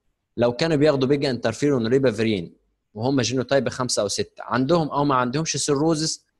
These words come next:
بدل جليكابريفير أو البايبرينتازفير، تمام؟ تمن أسابيع لو ما عندوش سيروزس، اتناشر أسبوع لو عنده كومبنسيتد سيروزس، تمام؟ بدل ليديباسفير أو السوفوسوبيفير اتناشر أسبوع،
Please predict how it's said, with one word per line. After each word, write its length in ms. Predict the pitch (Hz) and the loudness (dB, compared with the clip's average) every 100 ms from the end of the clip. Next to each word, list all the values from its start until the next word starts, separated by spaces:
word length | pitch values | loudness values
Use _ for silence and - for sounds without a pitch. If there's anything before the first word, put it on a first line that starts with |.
| _ _ - | _ _ 0
بدل 340 | 156 135 123 | 2 2 2
جليكابريفير 760 | 156 170 160 135 131 127 113 92 | 0 2 2 2 2 4 2 2
أو 140 | 107 | 0
البايبرينتازفير، 1120 | 107 127 151 139 147 143 127 120 160 180 - - _ _ _ _ _ _ | 2 2 2 2 -2 -2 -6 -2 0 0 -4 -16 _ _ _ _ _ _
تمام؟ 380 | 120 135 185 214 _ _ _ _ _ _ _ _ _ _ | 0 0 0 -4 _ _ _ _ _ _ _ _ _ _
تمن 300 | 160 196 - | 0 2 0
أسابيع 560 | 139 156 151 185 190 - - | -2 -2 2 4 2 -2 -4
لو 140 | 135 131 | -2 0
ما 100 | 120 | 0
عندوش 360 | 127 143 - | 0 -2 -2
سيروزس، 580 | 117 101 95 87 - - 127 | -4 -4 -4 -6 -10 -8 -10
اتناشر 640 | - 151 196 208 175 147 | -6 -2 -2 0 -2 -2
أسبوع 500 | 139 147 185 190 147 - | -4 2 4 4 0 -2
لو 160 | 127 123 | 0 2
عنده 300 | 135 156 143 | 2 0 -2
كومبنسيتد 720 | - 123 117 113 143 139 120 | -2 -4 -2 -2 -4 -4 -6
سيروزس، 680 | - 90 90 82 - - - _ _ | -6 -8 -8 -8 -12 -14 -16 _ _
تمام؟ 440 | 104 120 170 180 - _ _ _ _ | -4 0 0 -4 -12 _ _ _ _
بدل 480 | 117 160 185 151 127 | -2 0 2 2 2
ليديباسفير 760 | 143 185 185 160 - 147 131 90 | 2 2 0 -2 -2 2 2 2
أو 80 | |
السوفوسوبيفير 920 | 110 - 180 175 - 147 135 147 185 170 | -4 -4 -4 -6 -4 0 0 0 -2 -4
اتناشر 400 | - 131 - 107 | -6 -6 -4 -6
أسبوع، 400 | 98 101 85 | -8 -10 -12